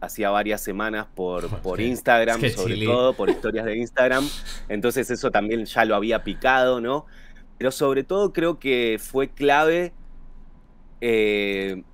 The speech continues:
Speaker 1: el Deto como productor de estos
Speaker 2: Vale.
Speaker 1: face-off.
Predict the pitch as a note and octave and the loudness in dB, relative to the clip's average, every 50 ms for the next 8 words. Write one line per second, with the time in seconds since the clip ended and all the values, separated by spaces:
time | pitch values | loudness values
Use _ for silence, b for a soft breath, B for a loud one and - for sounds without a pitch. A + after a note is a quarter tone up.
0 | - - - - A#2+ A#2+ A2+ G#2 A2+ B2+ C#3 - - D#3+ D#3+ D#3 - - A#2 A2 | -20 -10 -4 -2 0 0 0 0 2 2 2 2 2 2 2 2 0 -4 -2 -2
1 | G#2+ G#2 - A#2+ G#2+ G#2 G#2 G#2 G2+ - - - B2+ A#2 G#2 F2+ F2 - - G#2 | -2 -2 -2 0 0 2 2 0 -2 -4 0 2 2 4 4 2 -2 -4 -4 -4
2 | G#2 G#2+ G#2+ G#2 G2 D#3+ G3 A2 G#2 G2+ - - - G2+ F2 - | -2 0 -2 -2 0 0 0 0 0 -2 -2 -2 -4 -4 -4 -4